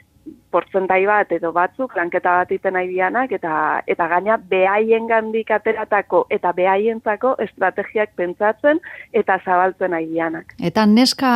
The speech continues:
Speaker 2: edo mutila izan, mm, berdintasunari begira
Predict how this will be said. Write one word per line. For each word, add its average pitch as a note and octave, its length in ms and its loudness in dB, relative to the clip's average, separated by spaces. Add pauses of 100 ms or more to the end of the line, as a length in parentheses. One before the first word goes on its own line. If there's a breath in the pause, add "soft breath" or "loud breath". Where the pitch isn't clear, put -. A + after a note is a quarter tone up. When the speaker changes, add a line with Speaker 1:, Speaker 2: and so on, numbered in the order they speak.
(100)
Speaker 2:
edo G3+ 360 4
mutila A#3+ 480 4
izan, C#4+ 520 2
mm, F#3 320 2
berdintasunari A#3 840 6
begira A#3 460 4